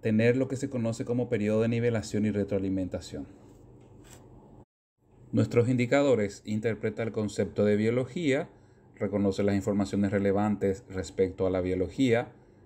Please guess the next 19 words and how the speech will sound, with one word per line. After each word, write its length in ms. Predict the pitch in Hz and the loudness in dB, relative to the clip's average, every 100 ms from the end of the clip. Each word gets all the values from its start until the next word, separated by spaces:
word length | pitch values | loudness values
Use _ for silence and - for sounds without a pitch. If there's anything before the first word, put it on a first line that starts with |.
| - | -10
elabora 360 | 98 101 104 117 | -2 2 4 4
un 80 | 113 | 2
cuadro 300 | 117 120 117 | 2 4 4
sobre 180 | 113 110 | 2 -2
las 140 | 110 | -2
características 680 | 107 104 101 98 101 107 107 | -2 -2 -2 -6 -6 -6 -4
de 60 | |
las 180 | 101 92 | -6 -4
ramas 380 | 95 117 107 95 | 0 2 4 2
de 80 | 95 | 0
la 100 | 92 | 0
biología, 640 | 95 95 95 113 123 165 - - - - | 0 -2 -2 -2 -2 -2 -12 -20 -20 -8
emite 360 | 95 101 101 110 | 0 0 2 0
juicio 340 | 101 95 98 | 0 -2 -2
crítico 420 | 98 107 104 107 - | -4 -4 -4 -4 -4
acerca 400 | 98 - 101 101 | -4 -2 -2 0
de 80 | 98 | 0
la 80 | |
importancia 800 | 101 95 92 - 98 95 - 95 | 0 -2 -4 0 0 0 0 -2